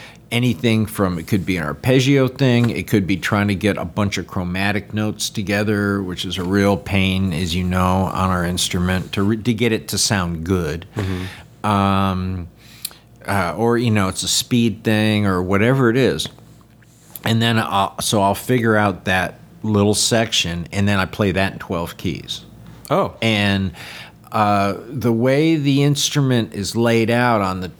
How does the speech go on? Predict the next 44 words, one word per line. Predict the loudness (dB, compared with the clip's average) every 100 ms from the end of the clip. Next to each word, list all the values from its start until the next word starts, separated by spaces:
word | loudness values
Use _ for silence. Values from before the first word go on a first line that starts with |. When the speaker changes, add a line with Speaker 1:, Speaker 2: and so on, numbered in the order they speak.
| -8
Speaker 1:
this | -4 -4
twelve | -4 2 2 4
string, | 0 0 2 2 2 -2 -8
much | -4 0 2 4 4 4 2 0 0 0 -2 -14 -20 0
of | 2 2 -2 -4
the | -2
stuff | 0 2 2 0 -2
can | -2 0
be | 0 -4
played | -2 2 2 2 0 -6 -10 -16 -20 -20 -20 -20 -20 -20 _ _ _ _ -20 -2
in, | 2 2 2 0 -4 -8
uh, | -8 -8 -6
either | -2 2 4 4 4
octave, | 2 0 -6 -8
either | -4 -2 0
on | 0 -2
the | 2
low | 4 4 4
strings | 0 0 0 0 -2
or | -2
on | -4
the | -4
high | 0 0
strings | 0 -2 -6 -4
in | -6
the |
exact | -6 -4 -4 -4 -6
same | -6 -6 -8 -12 -16 -20 -20 -14 -6
way. | 0 0 -2 -8 -16 -12
Um, | -8 -4 -4 -6 -6
um, | -6 -6 -8
some | 0 2 4
things | 4 2 2
not | 0 -2 -2
so | -4
much, | -4 -8 -8
but | -4
there's | -2 0
many | 0 0 0
things | 0 -2 -2 -2
you | -4
can | -6 0
do | 2 2
that. | 2 -2